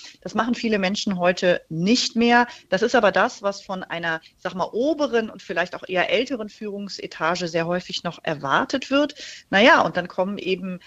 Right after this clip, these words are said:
Erwartungen, die Menschen einfach nicht bereit sind zu erfüllen und dann machen sie es nicht. Und ein Punkt ist auch noch wichtig, es ist heute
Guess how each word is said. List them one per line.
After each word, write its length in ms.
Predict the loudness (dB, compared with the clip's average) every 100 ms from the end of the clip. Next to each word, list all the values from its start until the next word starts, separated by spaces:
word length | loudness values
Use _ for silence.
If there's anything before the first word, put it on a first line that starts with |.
| 0
Erwartungen, 880 | 0 2 2 2 2 0 0 0 -2
die 220 | -6 -8
Menschen 320 | -6 -6 -4
einfach 320 | -4 -4 -8 _
nicht 340 | -4 -2 0
bereit 300 | 0 2 2
sind 220 | 0 -12 -8
zu 100 | -8
erfüllen 640 | -8 -6 -4 0 0 -2 -8 -6
und 160 | 0 4
dann 320 | 4 2 -2 2
machen 360 | 2 4 -2
sie 140 | -2 -8
es 120 | -8
nicht. 300 | -6 -6 -6
Und 200 | -8 -8 -18 -20 _
ein 260 | 6 6 6
Punkt 280 | 6 6 6
ist 140 | 4
auch 220 | 6 6
noch 220 | 4 0 -2
wichtig, 440 | -6 -6 -8 -10 _ -4
es 160 | -4 -2
ist 280 | -6 -4
heute 480 | 2 2 2 -2 -2